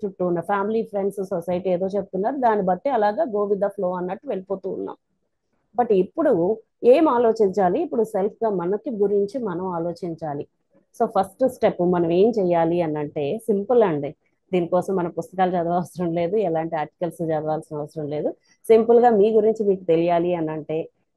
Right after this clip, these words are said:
before going to sleep, just పడుకునే ముందు, మీరు even పడుకునే ముందు అని అంటే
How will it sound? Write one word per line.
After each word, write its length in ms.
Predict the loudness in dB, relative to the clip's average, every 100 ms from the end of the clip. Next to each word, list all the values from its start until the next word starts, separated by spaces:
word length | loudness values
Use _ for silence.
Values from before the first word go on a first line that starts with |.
| -2
before 500 | 0 0 2 4 4 4
going 320 | 2 4 4
to 140 | 4 0 0
sleep, 340 | -2 -2 -2 -8 -20 _ _ _ -4
just 420 | 2 2 0 -2 0
పడుకునే 440 | 2 0 0 0 0
ముందు, 300 | -4 -8 -14 _ _ _ _ _ _ _ _ _ _ _ _
మీరు 320 | 0 2 4 4 2 -2 _ -2 2
even 240 | 4 2 -2 _ 2
పడుకునే 380 | 4 4 2 2
ముందు 260 | 0 2
అని 240 | 2 2 2
అంటే 280 | 0 0